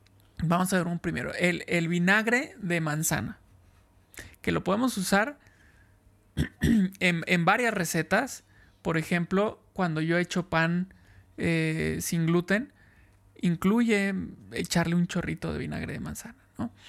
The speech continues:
Entonces, eso le da un sabor muy particular. Este, obviamente es poquito en esa receta, porque si le ponemos mucho ya no nos gusta tanto el pan, pero es una manera de que podemos co-, en que podemos usar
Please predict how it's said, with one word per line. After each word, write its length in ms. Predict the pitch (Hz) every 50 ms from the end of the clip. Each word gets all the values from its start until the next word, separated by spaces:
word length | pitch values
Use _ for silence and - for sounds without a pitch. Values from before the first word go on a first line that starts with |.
| - - - - - - _
Entonces, 680 | - - 175 185 185 196 196 185 208 214 190 - - - _ -
eso 340 | 165 175 175 - - 220 220
le 140 | 202 180 165
da 140 | 151 147
un 160 | 147 165 170 180
sabor 400 | - 190 180 180 175 175 175 190
muy 180 | 175 165 143 143
particular. 680 | - 170 165 - 196 190 - 226 214 202 190 185 196 - - - - - - - - - _ _ _ -
Este, 600 | - 175 170 165 156 156 - - - - 165 - - -
obviamente 680 | 165 165 165 165 160 151 156 156 160 175 170 - -
es 80 | -
poquito 420 | - - - - - - - - 196
en 120 | 196 185
esa 160 | 170 - -
receta, 380 | - 180 165 - 170 - - -
porque 240 | - - - - 185
si 140 | - - -
le 60 | -
ponemos 260 | - 165 196 190 196
mucho 220 | 196 190 190 190 185
ya 140 | 175 131 139
no 100 | 170 165
nos 160 | 170 170 170
gusta 280 | 170 165 - - 170
tanto 320 | 165 180 180 180 185 - 185
el 100 | 190 190
pan, 260 | - 196 196 214 - - - - - - - - - - -
pero 480 | - 214 226 226 226 240 254 - - - _ _ _ _ _ _ _
es 480 | 190 196 196 196 190 - - - - -
una 200 | - 180 180 180
manera 560 | 175 170 160 160 165 170 180 190 202 214 - - -
de 680 | 175 170 165 170 160 151 151 147 147 147 147 147 - - - _ _ _
que 100 | - 175
podemos 340 | - - 139 151 165 175 -
co-, 160 | - - -
en 160 | - 165 165 160
que 100 | - 170
podemos 300 | - 180 175 175 175 170
usar 480 | 170 165 - 160 151 147 147 - -